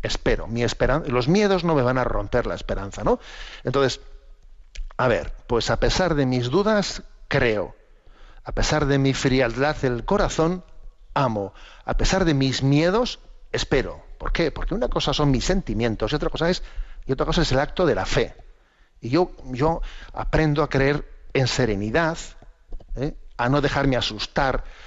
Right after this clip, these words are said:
por el bombardeo de que me vienen pensamientos de duda, que son un poco, o me vienen miedos, estoy frío. No, no, eh, no le hago mucho caso a eso.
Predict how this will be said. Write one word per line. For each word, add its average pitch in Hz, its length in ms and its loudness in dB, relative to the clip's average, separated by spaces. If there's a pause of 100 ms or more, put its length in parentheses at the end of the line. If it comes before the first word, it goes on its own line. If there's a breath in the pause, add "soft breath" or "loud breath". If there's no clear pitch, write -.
(120)
por 123 160 2
el 123 80 2
bombardeo 123 520 2
de 131 80 2
que 113 120 -2
me 117 80 2
vienen 151 240 4
pensamientos 127 520 2
de 104 60 -4
duda, 135 260 4
que 120 80 -2
son 123 140 0
un 120 80 -2
poco, 131 380 0 (300 loud breath)
o 117 60 -4
me 117 120 0
vienen 123 340 2
miedos, 139 400 4
estoy 123 400 2
frío. 139 440 2
No, 127 360 2
no, 131 320 2
eh, 147 180 2
no 156 200 2
le 202 80 4
hago 190 160 4
mucho 170 280 2
caso 151 300 0
a 156 80 2
eso. - 320 -6